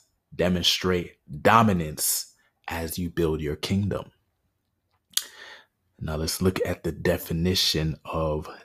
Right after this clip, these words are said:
dominance. It says here, most important,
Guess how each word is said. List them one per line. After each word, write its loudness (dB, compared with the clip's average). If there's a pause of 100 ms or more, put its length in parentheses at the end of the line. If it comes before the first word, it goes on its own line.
(120)
dominance. 2 (1900)
It -10
says 2
here, 0
most 4
important, 2